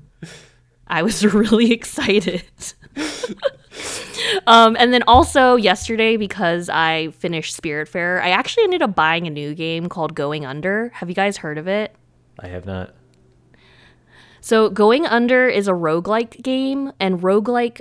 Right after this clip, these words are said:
Speaker 2: basically means that it is a procedurally generated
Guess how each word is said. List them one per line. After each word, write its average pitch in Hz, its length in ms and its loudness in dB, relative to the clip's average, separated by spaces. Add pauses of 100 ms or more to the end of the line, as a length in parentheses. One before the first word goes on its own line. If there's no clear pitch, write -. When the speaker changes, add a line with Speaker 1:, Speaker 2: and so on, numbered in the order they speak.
(140)
Speaker 2:
basically 196 540 -2
means 180 600 -4
that 151 420 -2 (340)
it 190 320 -4 (320)
is 185 480 -2
a 180 160 -2
procedurally 214 1200 -6
generated 165 1080 -6